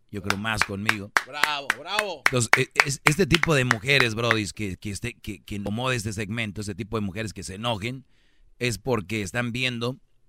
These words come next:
Speaker 1: que sus hombres se están haciendo más hombres y ya no, ya no les conviene la jugada, ya no es chistoso. Como dice, yo primero lo oía porque era chistoso. Ya no, porque ya se lo toma en serio, claro. Es que yo lo que digo aquí, quieren tomárselo ustedes como quieran,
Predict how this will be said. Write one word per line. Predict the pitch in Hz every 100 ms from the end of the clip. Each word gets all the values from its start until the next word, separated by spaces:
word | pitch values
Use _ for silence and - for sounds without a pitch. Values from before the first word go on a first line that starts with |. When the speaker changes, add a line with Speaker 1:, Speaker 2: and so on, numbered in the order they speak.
| -
Speaker 1:
que | 110
sus | 87 95
hombres | 120 110
se |
están | - 117
haciendo | 104 113
más | 113 107
hombres | 120 113 117 92 -
y | 101
ya | 101 107
no, | 110 107 107 85 _ _ _
ya | - 120
no | 135
les | 117
conviene | 92 98 98 143 151
la | 113
jugada, | 85 101 131 127
ya | 123
no | 127
es |
chistoso. | - 107 - 180 135
Como | 104 123
dice, | 110
yo | 123 120
primero | 117 123 135
lo | 120
oía | 110 131
porque | 110 87 123
era | 117
chistoso. | 101 90 107 110 175 117 85 _ _ _ -
Ya | 107 117 120
no, | 127 220
porque | 110 104 117
ya | 113 127
se | 131
lo | 101
toma | 127 131
en | 92
serio, | 139 117
claro. | - 127 117 - - _ _ _ _
Es | 120
que | 143
yo | 156 170
lo | 151
que | 127
digo | 135 139
aquí, | 113 127 139 - _ _ _ _ _ _ _
quieren | 127 143 123
tomárselo | 117 131 113 110
ustedes | 120 123
como | 113 101
quieran, | 82 123 123 135